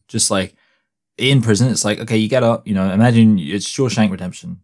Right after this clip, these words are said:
but, you know, they come out like, "Okay, come out," and then they just go into a hall and then maybe they get some, like, headphones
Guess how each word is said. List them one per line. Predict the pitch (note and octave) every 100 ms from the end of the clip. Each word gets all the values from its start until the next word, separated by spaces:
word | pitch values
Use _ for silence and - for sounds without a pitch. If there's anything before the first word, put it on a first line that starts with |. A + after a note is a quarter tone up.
| -
but, | F2
you | F2+
know, | F2
they | E2+
come | - B2
out | A2
like, | F#2 F#2+
"Okay, | D#3 C#3
come | C3
out," | B2 B2
and | A2
then | G#2+
they | G2+
just | G2+ - -
go | A2+
into | A#2 G#2+
a | G2
hall | G#2 G#2+ G#2+ - _ _ _ -
and | G2 F#2 F#2 - _ _ -
then | -
maybe | G#2 G2
they | G#2
get | G2 G#2+
some, | -
like, | F#2+
headphones | - A#2 - G#2 G#2 G2+ G2 -